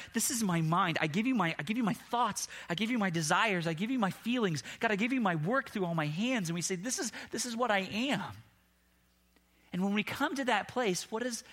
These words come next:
what does it say? When we come to that place of humility, the promise is, is that he will exalt us. He will lift us up. So when we go low and make ourselves low before God, he promises to pick us up and exalt us.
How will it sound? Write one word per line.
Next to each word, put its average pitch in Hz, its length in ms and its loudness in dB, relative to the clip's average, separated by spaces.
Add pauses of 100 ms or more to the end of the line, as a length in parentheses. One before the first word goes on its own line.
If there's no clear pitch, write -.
(100)
what 208 100 -2
does 226 160 -2
it - 80 -8
say? 208 240 -4
When 156 140 -2
we 165 80 0
come 226 180 -2
to 294 80 -10
that 226 160 -4
place 208 260 -4
of 170 120 -6
humility, 165 580 -6 (200)
the 170 60 -2
promise 226 520 -2
is, 156 480 -2 (840)
is 160 140 -2
that 190 140 -2
he 247 480 0
will 202 400 0
exalt 196 580 -4
us. 101 200 -8 (140)
He 247 220 0
will 208 220 -2
lift 208 420 -2 (100)
us 196 240 -6
up. 190 160 -4
So - 160 -4
when 240 360 -2
we 233 160 0 (200)
go 226 160 6
low 208 460 2
and 185 160 0
make 226 180 0
ourselves 202 420 0
low 208 380 2
before 185 340 -4
God, 156 460 2 (180)
he 240 140 -2
promises 196 520 2
to 160 80 -4
pick - 300 -6
us 190 220 -2
up 170 220 -2
and 143 100 -4
exalt 151 560 -8 (140)
us. - 300 -16